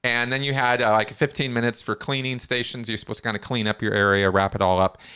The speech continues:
And then eleven thirty, I think it was, was schedule-wise, is when we got to, uh, get off post.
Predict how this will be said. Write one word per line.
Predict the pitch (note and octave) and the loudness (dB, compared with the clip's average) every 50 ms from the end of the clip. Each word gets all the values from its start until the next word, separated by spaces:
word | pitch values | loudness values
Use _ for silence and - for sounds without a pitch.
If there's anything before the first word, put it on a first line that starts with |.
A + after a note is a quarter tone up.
| - - - - - - | -20 -20 -20 -16 -8 -4
And | A2+ A#2+ A#2 A2+ | -4 -2 0 0
then | A2 G#2+ G#2+ G#2+ G#2+ A2+ | 0 2 2 0 0 0
eleven | - - G#2 G#2+ G2 G2+ G2 | 0 2 2 2 2 0 -2
thirty, | - - G#2+ G2+ G2+ G2 F#2+ F2 | 0 2 2 4 4 2 0 0
I | E2+ | -2
think | D#2+ - G2+ F#2 - A2 | -2 -4 -4 -4 -2 -2
it | - | 0
was, | F#2 F#2+ F#2 F2 E2+ F2+ | 2 4 4 4 2 0
was | F#2 F#2 E2+ - | -2 -2 -2 -4
schedule-wise, | - - - - C#3+ C3 C3+ B2 G2+ A2 F#2 E2+ E2 E2 E2 D#2+ D#2+ E2 E2 E2 D#2+ - - - - - - - - | -6 -8 -4 0 2 2 2 2 2 2 4 4 4 4 4 4 4 4 2 0 -2 -6 -10 -18 -20 -20 -20 -6 -2
is | A#2+ A#2+ G#2 | 0 0 2
when | A2 A2+ G#2 | 2 2 2
we | G2+ G2+ | 2 2
got | F#2+ F#2 E2+ D#2+ - - | 2 0 0 -2 -2 -6
to, | - - F2+ E2 E2 D#2+ D#2+ D#2+ - - | -6 -2 0 0 0 0 -2 -4 -4 -2
uh, | - E2+ D#2+ D#2 D#2 D#2 D#2 D#2+ | 0 0 2 2 2 2 0 0
get | E2 F2+ G2 F2 | -2 -2 0 0
off | D#2 D#2 - - | 0 0 -2 -4
post. | - G#2+ F#2 - - - - | -6 -6 -6 -6 -8 -14 -16